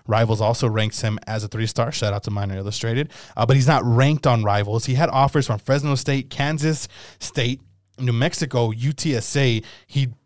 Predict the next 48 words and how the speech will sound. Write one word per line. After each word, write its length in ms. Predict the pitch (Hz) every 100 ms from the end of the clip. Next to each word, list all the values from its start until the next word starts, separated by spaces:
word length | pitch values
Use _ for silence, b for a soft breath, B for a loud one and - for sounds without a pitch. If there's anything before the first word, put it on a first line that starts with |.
| _ _
trimmed 300 | - 247 240
down 280 | 175 147 131
his 360 | 123 120 107
pick 340 | - - 170 -
on 140 | 135
August 320 | 127 139 131
sixteenth 400 | - 127 - 139
to 100 | 131
six 320 | - - 202 -
schools, 320 | - 123 123
Fresno 380 | - 143 147 147
State, 320 | - 147 135
utep, 380 | 135 151 156 147
Missouri 340 | 120 107 123
State, 320 | 131 - 139 117
U 100 | 107
T 220 | - 110
S 160 | 104 -
A, 160 | 151
Saint 260 | 143 131 110
Mary's, 320 | 110 107 107
and 140 | 104 113
Utah 280 | 131 160
State. 340 | 151 - 156 156 B B B
So 140 | - 131
utep 360 | 131 - 151
beating 200 | 127 143
out 100 | 139
some 140 | 123 120
Mountain 260 | 127 123
West 180 | 120 131
schools 360 | - 131 131 120
and 140 | 110
a 20 |
Conference 460 | 110 127 120 117 -
U 100 | 120
S 180 | 110 -
A 120 | 110
rival. 480 | 104 123 135 135 131 B B -
Looked 260 | 160 208 -
at 120 | 175
this 180 | 170 -
kid's 280 | 165 156 127
film, 360 | 143 139 135
and 160 | 117 107
he 260 | 110 175
is 200 | - 120
a 100 | 107